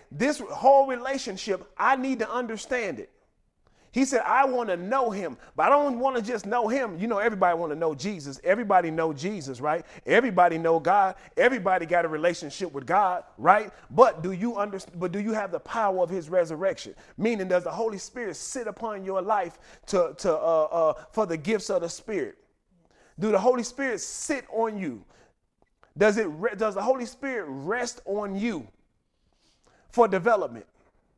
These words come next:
Everybody know God. Everybody say they're a Christian. Everybody say they got a relationship with God. But what about the fellowship? The fellowship, uh, but do they fellowship with his suffering?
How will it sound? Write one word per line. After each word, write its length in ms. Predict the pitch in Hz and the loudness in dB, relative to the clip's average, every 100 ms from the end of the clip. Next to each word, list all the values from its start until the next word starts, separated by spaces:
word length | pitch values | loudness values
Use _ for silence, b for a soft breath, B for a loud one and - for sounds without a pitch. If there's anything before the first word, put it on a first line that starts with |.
| _ _ _ _ _ _ _ _ _ b b _ | _ _ _ _ _ _ _ _ _ b b _
Everybody 540 | 208 311 302 233 214 | 6 8 8 2 2
know 220 | 196 202 180 | 0 -2 0
God. 300 | 180 151 151 | 0 0 0
Everybody 540 | 294 330 302 254 220 | 0 2 2 2 0
say 240 | 202 202 185 | -2 -4 -4
they're 160 | 170 | -4
a 40 | 160 | -6
Christian. 400 | - 180 - 151 | -4 -6 -6 -8
Everybody 460 | 247 294 277 269 - | -4 -2 0 0 -2
say 160 | 208 202 | -6 -8
they 100 | 185 | -6
got 160 | 180 | -6
a 60 | 170 | -6
relationship 560 | 165 175 170 160 196 | -4 -4 -6 -10 -8
with 120 | 160 151 | -6 0
God. 280 | 175 156 B B | 0 0 B B
But 140 | 170 202 | 4 6
what 180 | 233 | 6
about 240 | 202 196 190 | 6 2 0
the 60 | |
fellowship? 640 | 165 220 190 175 226 185 _ _ b - | -2 -4 -4 -4 -8 -10 _ _ b -6
The 120 | 175 | -2
fellowship, 560 | - 220 202 - 226 - | 2 0 0 -4 -8 0
uh, 320 | 185 185 175 180 B | 4 4 2 -4 B
but 200 | - 196 | 0 2
do 80 | 196 | 4
they 160 | 220 208 | 2 2
fellowship 480 | - 220 196 - 190 | 0 -2 -2 -4 -2
with 100 | 190 | -2
his 160 | 190 | -2
suffering? 440 | - 196 - 85 | -2 -4 -4 -18